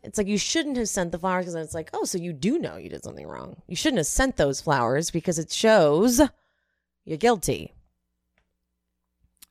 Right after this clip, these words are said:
I don't think that was the right move. Okay.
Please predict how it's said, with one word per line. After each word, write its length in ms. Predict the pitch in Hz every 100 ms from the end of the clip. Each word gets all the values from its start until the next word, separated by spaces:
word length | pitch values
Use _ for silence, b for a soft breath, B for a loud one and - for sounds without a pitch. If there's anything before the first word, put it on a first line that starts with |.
| -
I 80 | 170
don't 100 | 175
think 100 | 175
that 80 |
was 120 | 147 135
the 100 | 135
right 140 | 117
move. 380 | 120 87 - - - _ _ _ _ _ _ _ b b b b b b b b b b b b b b _ _ _ _ _ _ _ _ _ _ _ _ _ -
Okay. 300 | 190 143